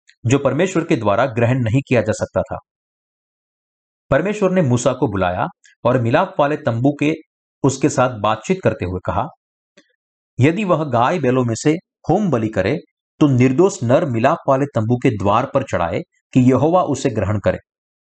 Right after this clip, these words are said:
वह अपना हाथ होम बलि पशु के सिर पर रखे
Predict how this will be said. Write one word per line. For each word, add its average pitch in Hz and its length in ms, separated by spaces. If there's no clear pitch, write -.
वह 143 120
अपना 151 340
हाथ 123 260
होम 156 360
बलि 135 280
पशु 117 200
के 131 160
सिर 165 300
पर 117 160
रखे 92 240